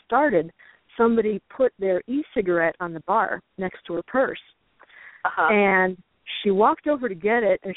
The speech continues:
Speaker 1: she stopped, like, three feet away from it. She goes, "Sylvia, come over here and look at this." And I lo-
Speaker 2: Uh-huh.
Speaker 1: came over and looked, and I don't smoke. So I did not get the significance of this until she explained it to me. She said, "The end's glowing."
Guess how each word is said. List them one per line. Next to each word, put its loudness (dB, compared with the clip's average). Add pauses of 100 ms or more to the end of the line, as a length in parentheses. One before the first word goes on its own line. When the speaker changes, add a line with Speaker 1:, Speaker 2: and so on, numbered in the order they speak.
Speaker 1:
she -6 (160)
stopped, 2
like, -6 (120)
three -6
feet -4
away 0
from -8
it. -6
She -12
goes, -4 (100)
"Sylvia, 0
come -6
over 0
here 0
and -2
look -4
at -12
this." -2 (960)
And 2
I 4
lo- 2
Speaker 2:
Uh-huh. -8 (100)
Speaker 1:
came 2
over 2
and -2
looked, 0
and -4 (240)
I 4
don't -2 (140)
smoke. -14 (420)
So -2 (340)
I 2
did -4
not -4
get -4
the -4 (100)
significance -8
of -8
this -2
until -8 (100)
she -10
explained -2
it -2
to -10
me. -14 (480)
She -2 (100)
said, 0
"The -8 (120)
end's 0 (120)
glowing." -4